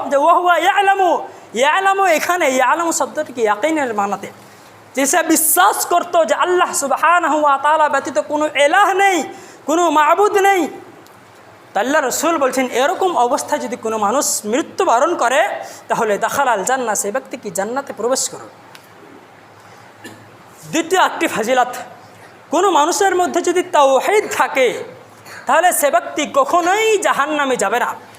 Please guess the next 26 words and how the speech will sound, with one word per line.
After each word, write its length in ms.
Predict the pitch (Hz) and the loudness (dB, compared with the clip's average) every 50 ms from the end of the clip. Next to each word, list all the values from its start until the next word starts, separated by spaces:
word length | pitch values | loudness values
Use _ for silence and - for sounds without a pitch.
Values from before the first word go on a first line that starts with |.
| - - - - - - - - - - | -18 -16 -16 -14 -16 -16 -18 -14 -6 -2
এ 100 | 220 226 | -2 0
সম্পর্কে 520 | - 320 359 392 370 - 359 339 - 269 | 2 0 0 -2 -2 -4 -4 -4 -4 -4
আবু 300 | - - 220 240 285 285 | -2 0 0 2 2 2
আবদুল্লাহ, 560 | 247 208 233 254 - - 311 294 269 247 226 233 | 2 2 2 0 0 -2 -4 -2 0 2 2 2
আবু 120 | 240 247 | 2 2
আব্দুর 320 | 233 226 208 - 240 214 | 2 0 0 0 -2 0
রহমান 500 | 202 - - 208 214 226 220 208 185 - - - - - - - - - - - - | 0 -2 -2 0 2 2 4 2 2 -2 -6 -12 -14 -18 -20 -20 -20 -20 -20 -14 -10
থেকে 160 | - 247 294 | -6 -4 -4
একটি 160 | 285 - - 247 | -4 -2 -2 -4
হাদিস 320 | - 233 240 269 - - | -2 -2 -2 -2 -2 -2
বর্ণনা 320 | 214 208 196 226 254 254 247 | -2 -2 -2 -2 -2 -2 0
রয়েছে। 380 | 240 233 220 226 226 190 165 - - - - - - - - - - - - - - - - - - - - - - - - - - - | 0 0 0 0 -2 -2 -4 -4 -6 -8 -8 -8 -10 -10 -12 -16 -18 -20 -20 -20 -20 -20 -20 -20 -20 -20 -20 -20 -20 -20 -20 -20 -10 -4
তিনি 180 | - 277 320 339 | -2 0 0 2
বর্ণনা 400 | 330 269 269 302 330 349 349 320 | 2 2 2 2 2 2 2 2
করছেন 300 | - 269 - 294 277 247 | 0 0 -2 -2 -2 -2
যে 80 | 233 | -2
উবাদা 520 | 196 - 247 262 294 320 370 392 392 381 359 | 0 0 0 2 4 4 4 4 4 2 0
ইবনে 220 | 349 339 320 302 | 0 0 0 -2
সামিত 460 | 285 - 277 262 269 277 311 381 - | 0 0 2 2 2 2 2 0 0
রাদিয়াল্লাহু 640 | 311 269 233 233 240 226 226 247 285 311 302 - 269 254 | 0 0 0 0 0 -2 0 2 2 0 0 0 -2 -2
তাআলা 320 | 262 247 254 262 254 240 | 0 0 2 2 2 2
আনহু 340 | 214 220 254 254 208 254 240 | 0 0 -2 -2 -2 -4 -2
যখন 280 | 240 226 240 247 240 | -2 -2 -2 -2 -4
মৃত্যু 400 | 262 330 - - - - - 381 | -2 -4 -6 -6 -6 -4 -2 -2
শয্যায় 400 | - - 285 262 208 - 262 247 | -2 -2 -2 -2 -2 0 0 0
সজ্জিত, 520 | 233 - 240 220 170 - 220 - 226 208 | 0 0 -2 -4 -2 -4 -4 -2 -2 -2